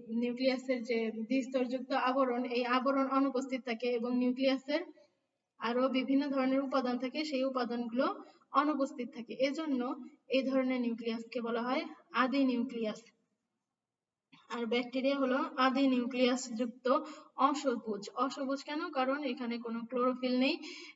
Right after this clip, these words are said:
ব্যাকটেরিয়া হলো এককোষী এবং আণুবীক্ষণিক জীব, মানে অনুবীক্ষণ যন্ত্রের সাহায্যে তাদের দেখতে হয়।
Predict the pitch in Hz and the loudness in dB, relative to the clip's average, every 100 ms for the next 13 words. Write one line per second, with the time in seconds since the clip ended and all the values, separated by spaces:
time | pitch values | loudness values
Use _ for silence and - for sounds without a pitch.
0 | _ 220 247 247 247 254 240 247 254 269 | _ -2 -2 -2 0 2 2 0 2 2
1 | 269 254 262 - 262 254 285 392 - - | 2 -2 -2 0 -2 0 -2 -2 -4 -16
2 | - 226 302 349 - 233 233 233 240 254 | -10 -6 -4 -6 -8 -6 -4 -4 -2 0
3 | 262 226 277 226 277 - - _ 226 233 | 2 0 -2 -2 -8 -20 -20 _ -8 -6
4 | 294 262 262 254 254 262 247 240 233 233 | -4 -2 0 0 -2 -2 0 -2 -2 -6
5 | 226 214 214 269 240 220 240 220 247 - | -6 -6 0 0 0 -2 -4 -2 -4 -2
6 | 226 208 | -6 -6